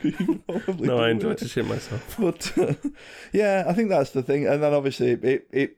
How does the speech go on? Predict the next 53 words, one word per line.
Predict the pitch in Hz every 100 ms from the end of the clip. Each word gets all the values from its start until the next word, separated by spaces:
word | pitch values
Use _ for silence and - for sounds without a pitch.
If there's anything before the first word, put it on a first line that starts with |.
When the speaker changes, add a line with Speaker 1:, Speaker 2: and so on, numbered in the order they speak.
| _ -
Speaker 1:
drifted | 156 151 - 131
a |
bit | 123 117
from | 127
the | 110
popular | 110 - 107
consciousness | - 120 113 - 101 90
over | -
it, | 92
didn't | 127 113 -
it? | 110
So | 131
Speaker 2:
It, | 156
Speaker 1:
every | 117
Speaker 2:
yes, | 104
Speaker 1:
time | 131
a | 131
Speaker 2:
it |
Speaker 1:
Mon | 135 127
Speaker 2:
has. | 95
Speaker 1:
game | 95 110
comes | - 113 107
out, | 73
you're | 110
gonna | 110
get | 110 107
in | 110
Tesco. | 165 - - - - _ _ _
Speaker 2:
Yeah. | - 135 - - _ _ _ -
Speaker 1:
You're | 131
not | 131 120
finding | 120 117 117 113
the |
Digimon | 117 113 110 107
games | 107 104 107 104 -
unless | 113 110 -
you | 113
go | 110 107
Speaker 2:
They | 117
are | 110
Speaker 1:
looking | 98 110
for |
them. | 101 -
Speaker 2:
specialists, | - 95 101 - -
Speaker 1:
Yeah. | 120 113 107
Speaker 2:
yeah. | 110
They, | 117 120
you | 117 113
won't | 127 143 139 -
find | 131 123 117
the | 110
Digimon | 120 113 104 101 98
games | 98 98 101 101